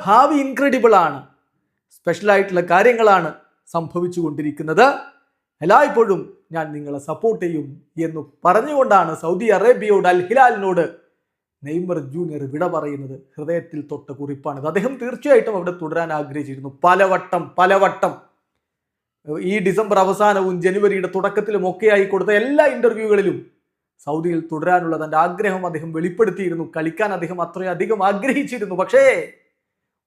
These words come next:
ഓർഗെ ഹീസസ് എന്ന കോച്ചിന് അദ്ദേഹത്തെ വേണ്ട. അൽ ഹിലാലിൽ നിന്ന് അദ്ദേഹം പുറത്തേക്ക് പോകുന്നു.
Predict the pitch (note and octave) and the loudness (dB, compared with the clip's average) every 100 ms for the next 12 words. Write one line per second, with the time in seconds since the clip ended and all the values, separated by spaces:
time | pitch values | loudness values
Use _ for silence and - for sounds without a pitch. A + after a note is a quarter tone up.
0 | C#3 F3 F3 F3+ D#3+ D#3 D#3 D#3+ D3+ D3 | -6 -4 -2 -4 -4 -8 -10 -12 -12 -10
1 | D3 D3 D3+ C#3 D3 C#3 C#3 E3+ - - | -10 -10 -14 -14 -14 -16 -18 -20 -20 -20
2 | _ _ _ _ _ _ _ _ _ F#3 | _ _ _ _ _ _ _ _ _ 0
3 | A#3+ - C4 A#3+ A3 G3+ G3 E3+ E3 E3 | 2 4 4 4 2 -4 -6 -6 -8 -10
4 | E3 F3+ F3 D#3 D#3 E3+ A#3 - | -8 -8 -8 -10 -10 -8 -10 -12